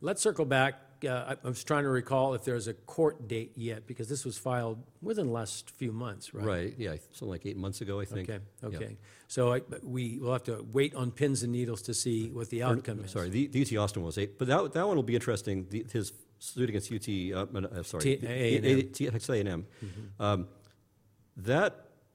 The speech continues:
Speaker 2: will be related, I think, to cases we talked about, the, the Harvard and the, um, U N C cases.
Speaker 1: Yes.
Speaker 2: Um, where they've, where, um, Asian Americans in particular were, were filing lawsuits claiming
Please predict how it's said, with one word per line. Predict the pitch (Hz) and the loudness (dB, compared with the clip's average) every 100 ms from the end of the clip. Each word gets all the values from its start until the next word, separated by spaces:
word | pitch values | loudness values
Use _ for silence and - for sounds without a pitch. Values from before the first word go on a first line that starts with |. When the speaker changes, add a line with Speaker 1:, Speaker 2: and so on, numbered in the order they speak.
| _ - - | _ -20 -10
Speaker 2:
will | 117 131 127 120 | 2 6 6 6
be | 101 127 | 4 0
related, | 110 110 117 113 | 2 4 4 4
I | 107 | 2
think, | 101 110 98 - - _ _ | 0 -2 -4 -10 -20 _ _
to | - 110 104 101 98 104 - - - | 0 4 4 4 2 -2 -12 -20 -2
cases | 143 - 117 | 0 0 0
we | 143 | 2
talked | 120 104 | 2 2
about, | 92 82 - | 0 -2 -4
the, | 98 | -4
the | 95 | -2
Harvard | 110 117 101 98 - - _ _ - | 0 2 4 0 -2 -18 _ _ -6
and | 101 95 90 | -2 0 0
the, | 90 87 85 | -2 -2 -2
um, | 85 82 80 85 | -2 -4 -6 -4
U | 104 | 0
N | 98 | 0
C | 90 104 92 | 0 -2 -2
cases. | 95 82 - 78 - _ | -2 -4 -6 -10 -10 _
Speaker 1:
Yes. | 110 101 - - _ 98 | -10 -10 -12 -18 _ -4
Speaker 2:
Um, | 90 87 82 - - - | -2 -2 -6 -14 -16 -6
where | 98 90 82 | -2 0 0
they've, | 87 85 80 - - _ - | -2 -2 -4 -12 -20 _ -8
where, | 95 85 82 | -4 -2 -2
um, | 78 71 - _ _ _ _ _ _ - - | -4 -8 -14 _ _ _ _ _ _ -4 4
Asian | 113 98 104 92 151 | 4 6 2 0 -2
Americans | 98 95 110 92 | -2 0 0 -4
in | 85 | -4
particular | 117 98 82 | -4 -4 -4
were, | 82 85 | -4 -6
were | 85 | -8
filing | - 92 87 82 | -6 -4 -4 -4
lawsuits | 82 78 87 - | -6 -6 -8 -10
claiming | 90 80 | -8 -8